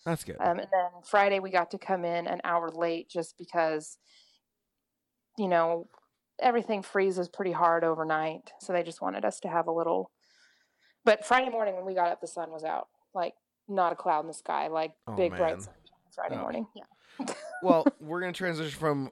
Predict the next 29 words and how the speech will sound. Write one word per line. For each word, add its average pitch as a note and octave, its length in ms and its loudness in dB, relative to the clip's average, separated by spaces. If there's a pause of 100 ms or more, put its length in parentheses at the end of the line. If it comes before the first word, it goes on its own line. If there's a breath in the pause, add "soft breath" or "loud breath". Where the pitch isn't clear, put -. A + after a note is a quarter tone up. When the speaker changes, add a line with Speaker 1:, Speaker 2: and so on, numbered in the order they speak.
(140)
Speaker 1:
rain C3 560 -2
to, A#2+ 500 -6 (140)
we C#3+ 240 -2
had D#3 220 2
a C3 40 0
windstorm C3 480 -4
last G#2 300 -12
night. D#2+ 260 -12
So A2+ 220 -10
we're A#2+ 100 -8
taping C3+ 260 -4
this C3 160 -2
on C3 140 -2
Sunday, A#2+ 560 -2 (100)
uh, G#2 220 -10
January A2+ 400 -8
sixth, - 480 -10 (560 loud breath)
and A2+ 460 -6 (180)
we C3+ 220 -2
had D3+ 240 6
our C#3 100 4
first C#3+ 400 -6
probably C3 480 -4
really C3+ 420 -4
decent C3 460 -8
windstorm B2 720 -6 (500 soft breath)
of C3+ 180 2
the D3+ 60 4
season B2+ 680 -2